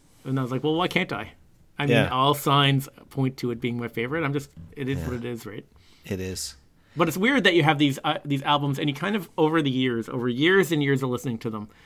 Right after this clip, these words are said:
Speaker 1: you kind of get in your head certain
Speaker 2: Mm.
Speaker 1: ones that are, like, your albums and certain ones that you're not. You know what I
Speaker 2: Yeah.
Speaker 1: mean?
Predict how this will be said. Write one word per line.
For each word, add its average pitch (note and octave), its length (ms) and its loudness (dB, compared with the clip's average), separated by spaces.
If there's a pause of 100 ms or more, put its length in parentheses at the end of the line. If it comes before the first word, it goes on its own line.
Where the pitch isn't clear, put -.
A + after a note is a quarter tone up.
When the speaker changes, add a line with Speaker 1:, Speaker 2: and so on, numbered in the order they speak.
(260)
Speaker 1:
you C#3 100 -2
kind D#3 300 0
of C#3+ 140 -2
get D3 160 8
in C#3 80 4
your C3 120 2
head B2 440 -4
certain C#3 480 0
Speaker 2:
Mm. - 20 2
Speaker 1:
ones C3 260 0
that C3+ 80 0
are, B2+ 100 0
like, A#2+ 180 -2
your B2 280 0
albums C3+ 360 -2
and B2+ 80 -4
certain D3+ 220 -4
ones C3+ 160 2
that C3+ 100 -2
you're B2 100 -4
not. B2 320 0 (200)
You D#3+ 120 -2
know E3 60 -2
what D#3+ 100 0
I D#3 40 4
Speaker 2:
Yeah. C3 160 6
Speaker 1:
mean? A3 80 -4